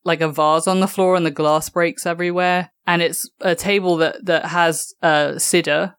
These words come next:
I think that's the right way to pronounce it. I'm so sorry to all our <laughs> Jewish listeners that are listening.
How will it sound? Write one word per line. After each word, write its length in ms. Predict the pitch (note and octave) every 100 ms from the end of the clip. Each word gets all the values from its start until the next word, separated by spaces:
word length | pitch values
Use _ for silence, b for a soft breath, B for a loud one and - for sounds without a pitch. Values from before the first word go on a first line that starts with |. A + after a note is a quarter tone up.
| _ _
I 60 | E3+
think 220 | D3+ D#3 -
that's 220 | D#3 -
the 80 | E3+
right 260 | E3 F#3 G3+
way 180 | A3
to 100 | G#3+
pronounce 380 | - A#3 A3 A3
it. 60 | A#3
I'm 120 | F3+
so 160 | F#3 E3+
sorry 260 | E3+ E3 D#3+
to 360 | D#3+ D#3 D#3 -
all 180 | G3
our 140 | F3+ E3+
<laughs> 100 | F#3
Jewish 260 | E3 F3+
listeners 380 | F#3 F#3 E3+ E3+
that 140 | D#3+ E3
are 40 |
listening. 440 | F3 - F3+ F3